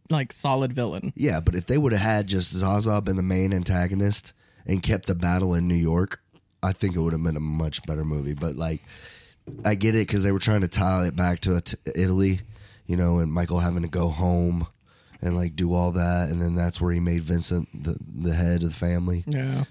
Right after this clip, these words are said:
Speaker 2: You know, but I, I don't know. I, I still think there was a way you coulda kept all that, but still kept it more enclosed.
Speaker 1: Uh, yeah, the thing, he did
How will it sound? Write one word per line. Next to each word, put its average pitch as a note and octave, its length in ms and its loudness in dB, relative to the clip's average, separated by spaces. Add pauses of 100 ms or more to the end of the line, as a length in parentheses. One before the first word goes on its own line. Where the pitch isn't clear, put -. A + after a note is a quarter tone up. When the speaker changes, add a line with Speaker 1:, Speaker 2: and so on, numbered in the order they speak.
(100)
Speaker 2:
You F#2 120 0
know, F2 320 0
but F2 240 0
I, F2+ 320 0
I F#2 40 2
don't F2 140 2
know. E2 180 0 (420)
I, G#2 80 2 (120)
I A#2 40 2
still A2+ 240 2
think G#2 180 0
there G2 80 2
was F2+ 120 0
a F2+ 40 2
way F2 160 4
you F2 140 2
coulda E2+ 200 -2
kept F2+ 300 -2
all E2+ 160 2
that, E2+ 320 0 (420)
but E2+ 280 -4
still D#2+ 560 -2 (360)
kept - 220 0
it E2 80 0
more D#2+ 400 2 (180)
enclosed. D#2+ 640 -2
Speaker 1:
Uh, D#3+ 60 0
yeah, D3+ 440 4
the D#3 160 0
thing, - 280 -2
he G3+ 200 0
did F3 400 0